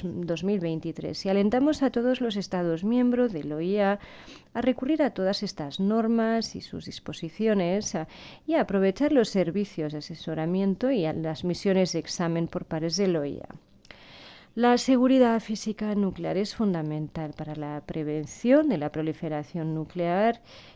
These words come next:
y para una utilización pacífica de la energía nuclear. Seguiremos trabajando activamente para reforzar la, em,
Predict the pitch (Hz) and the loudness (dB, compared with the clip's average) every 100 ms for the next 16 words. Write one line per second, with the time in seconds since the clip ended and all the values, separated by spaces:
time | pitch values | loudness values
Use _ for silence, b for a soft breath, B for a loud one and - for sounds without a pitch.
0 | _ 190 214 - 165 175 202 175 180 180 | _ -4 -4 -2 -2 0 0 0 0 0
1 | 165 160 170 180 208 202 160 151 - 254 | -2 -4 -4 2 4 4 2 -2 0 0
2 | 269 190 160 160 165 165 165 - 175 165 | 0 -2 0 0 0 0 -2 -6 -6 -4
3 | 156 156 156 - - 147 - 165 170 175 | -4 -4 -4 -6 -10 -8 -6 -4 0 0
4 | 180 180 185 - - - 151 151 240 254 | 2 0 -2 -6 -12 -6 -6 -4 0 4
5 | 185 - 160 175 226 247 294 294 269 262 | 4 2 -4 0 2 2 0 -2 2 4
6 | 269 285 294 - 180 156 - - 180 233 | 4 4 4 2 0 0 -4 0 2 2
7 | 294 B B B B B 180 180 175 185 | -4 B B B B B 0 2 2 2
8 | 208 - - 180 170 170 156 | 0 -2 -4 -2 0 0 -2